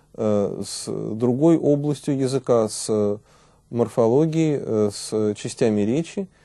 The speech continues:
И вот теперь, э, мы выходим вообще за рамки, э, той части языка, которая представляет собой систему, э, вот того, э, ядра, э, на которое мы опираемся при описании языка, систематическую основу языка.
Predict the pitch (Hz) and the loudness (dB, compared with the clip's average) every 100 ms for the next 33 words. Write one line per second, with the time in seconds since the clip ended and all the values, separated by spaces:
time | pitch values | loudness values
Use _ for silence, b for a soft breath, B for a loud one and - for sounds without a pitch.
0 | b b b - 151 208 208 160 208 202 | b b b -2 2 2 2 0 2 2
1 | - 123 120 113 - 143 185 160 170 180 | -2 0 2 0 -2 0 2 2 2 4
2 | 151 131 131 - 185 - 117 139 139 117 | 4 2 2 2 2 0 0 2 4 2
3 | 113 143 139 - 117 - 113 107 107 143 | 2 2 2 -2 -4 -4 -2 -2 -2 0
4 | 135 - 135 - 123 127 147 208 139 160 | -2 0 -2 -2 -4 -2 0 0 2 2
5 | 160 131 - 120 151 135 117 135 127 135 | 2 0 2 2 4 2 -2 -2 -4 -8
6 | - 127 98 - - b b b - 101 | -4 -2 -2 -4 -14 b b b -4 2
7 | 98 101 123 123 120 127 143 123 107 104 | 2 4 0 2 4 6 4 4 2 2
8 | 101 - 57 65 110 127 123 95 90 b | 2 -2 -6 -6 -2 2 4 4 0 b
9 | b b b b - 107 98 95 107 107 | b b b b -12 -4 0 0 -2 -2
10 | 110 127 113 110 117 110 127 110 95 - | 2 4 4 4 0 2 4 4 2 -4
11 | 95 104 101 110 107 101 101 101 110 101 | -2 -2 -2 -6 -4 -4 -4 -4 -2 -2
12 | 92 - 120 120 123 113 - - 98 - | -4 -6 0 2 2 -2 -4 -8 -6 -4
13 | 98 - 110 95 98 101 104 98 | -8 -4 -4 -4 -6 -8 -8 -8